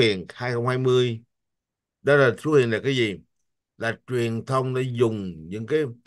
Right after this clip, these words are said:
fake, những fake polls, những cuộc thăm dò giả, những thăm dò ngụy tạo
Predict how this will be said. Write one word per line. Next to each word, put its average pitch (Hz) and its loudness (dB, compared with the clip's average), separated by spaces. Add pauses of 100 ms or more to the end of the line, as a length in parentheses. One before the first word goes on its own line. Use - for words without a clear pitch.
(340)
fake, 190 2 (720)
những 131 -4
fake - -2 (380)
polls, 131 4 (640)
những 127 -2
cuộc 113 -8
thăm 135 -4
dò 113 0
giả, 117 2 (640)
những 104 -10
thăm 98 -6
dò 117 -2
ngụy 107 -6
tạo 95 -6